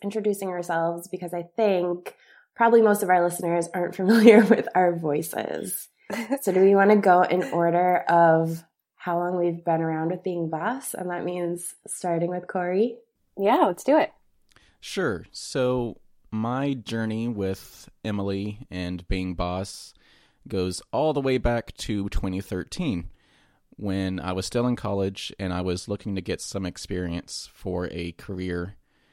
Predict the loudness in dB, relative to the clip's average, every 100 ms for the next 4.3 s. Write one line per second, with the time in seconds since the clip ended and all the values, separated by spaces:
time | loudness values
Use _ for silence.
0 | _ _ -12 -8 -8 -8 -12 _ _ -4
1 | -4 -4 -6 -6 -6 -6 -10 _ _ _
2 | _ _ _ _ _ _ -2 2 2 2
3 | 2 0 2 2 2 2 2 2 0 -4
4 | -12 -12 -14